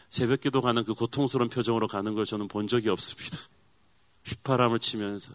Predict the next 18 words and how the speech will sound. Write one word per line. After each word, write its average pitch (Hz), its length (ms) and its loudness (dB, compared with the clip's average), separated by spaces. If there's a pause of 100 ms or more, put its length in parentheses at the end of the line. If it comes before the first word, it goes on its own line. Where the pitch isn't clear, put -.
(120)
제가 107 260 -6
이촌동 110 340 -2
아파트에서 110 420 -2
나갈 98 220 -2
때 101 80 -6
같은 104 280 -4
시간에 107 460 -2 (400)
골프 127 240 0
클럽 117 240 2
메고 110 180 0
나간 101 200 2
사람들이 104 380 -2
있거든요. 104 500 -4 (540)
주님의 160 380 4
영광이 117 340 4
얼굴에 139 260 4
번쩍번쩍합니다. 120 840 4
그게. - 320 2